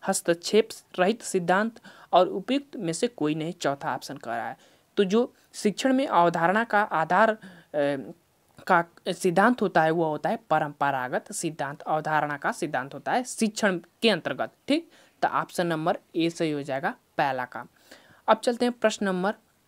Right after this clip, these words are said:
दूसरा। प्रश्न नंबर दूसरा कह रहा है कि कक्षा कक्ष में संप्रेषण प्रक्रिया कैसी होनी चाहिए? तो कक्षा कक्ष में संप्रेषण प्रक्रिया जो है, वह प्रजातांत्रिक हो-, होनी चाहिए। ये प्र-, ऑप्शन नंबर ए ही उत्तर हमको दे दे रहा है। तो ऑप्शन नंबर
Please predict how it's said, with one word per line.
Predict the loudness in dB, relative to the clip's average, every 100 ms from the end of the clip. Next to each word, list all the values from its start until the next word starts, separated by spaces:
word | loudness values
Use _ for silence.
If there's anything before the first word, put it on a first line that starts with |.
| _ -2
दूसरा। | -2 0 -2 0
प्रश्न | -2 0
नंबर | 0 0
दूसरा | 0 -4 -2 -2 0
कह | 2
रहा | 2 2 0
है | -2 -6 -10 -20 -20 -20 -6
कि | -4
कक्षा | 2 2 2 -4
कक्ष | 0 0 0
में | -2
संप्रेषण | 2 0 2 0 0 -4
प्रक्रिया | -4 -4 -2 -2
कैसी | 2 0 2 -2
होनी | -2 -4
चाहिए? | -4 -4 -4 -8
तो | -12 -14 -8
कक्षा | -8 -6
कक्ष | -4 -4 -4
में | -6
संप्रेषण | -4 -6 -2 -4 -2 -4 -4 -20 -20 _
प्रक्रिया | -4 0 2 4
जो | 4 0
है, | 0 -2 -4 _ -4
वह | -4 0
प्रजातांत्रिक | 0 2 2 2 0 0 -2
हो-, | -2 -2 -2 -2
होनी | 0 2
चाहिए। | 2 2 2 2
ये |
प्र-, | 0 -2 -2
ऑप्शन | -2 -2 -2
नंबर | -2 -4 -6 0
ए | 4
ही | 4 2 -2 -4
उत्तर | -8 0 0
हमको | 0 -2 -2
दे | -2 -4 -4
दे | -2 -6
रहा | -6 -4 -4 -4
है। | -8
तो | -6 -6
ऑप्शन | -6 -6 -6
नंबर | -4 -6